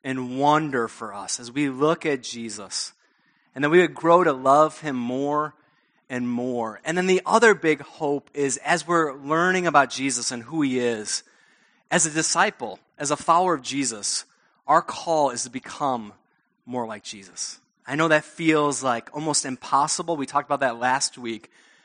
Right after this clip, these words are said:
Uh, but Christ's intent is to make you more like himself. And this morning, we're gonna look at Mark one,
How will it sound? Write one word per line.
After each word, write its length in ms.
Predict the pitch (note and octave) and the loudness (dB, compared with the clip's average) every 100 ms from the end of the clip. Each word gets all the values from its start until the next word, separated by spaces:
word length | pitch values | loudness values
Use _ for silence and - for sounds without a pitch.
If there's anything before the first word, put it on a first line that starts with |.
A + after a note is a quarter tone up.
| _ _ | _ _
Uh, 160 | A#2 A2+ | -8 -6
but 140 | C#3 | -6
Christ's 500 | - - D#3+ F#3+ - | -6 4 6 6 0
intent 680 | F#3 F3+ - D3+ A2 - - _ _ _ _ | -2 -8 -6 -6 -6 -10 -12 _ _ _ _
is 160 | C3+ - | -6 -4
to 80 | |
make 320 | B2+ C3+ C3+ C#3 | -2 -2 -2 -6
you 60 | |
more 580 | B2+ B2 C3 C3+ C3 B2 _ _ _ _ | -4 -4 -2 0 -2 -4 _ _ _ _
like 220 | C3 B2+ | -4 -2
himself. 520 | C3+ A#2+ - C#3 B2 D3 | -4 0 2 2 0 0
And 80 | |
this 160 | F#3 - | 0 0
morning, 360 | G3 G#3+ G#3+ E3+ | 0 0 0 0
we're 80 | |
gonna 160 | F#3 E3+ | 2 2
look 180 | E3 E3+ | 0 0
at 80 | C3+ | -2
Mark 500 | C3+ C#3+ D#3+ - B2+ | 4 4 4 -2 -2
one, 460 | C#3+ C#3 A#2+ E3+ | 2 2 2 -4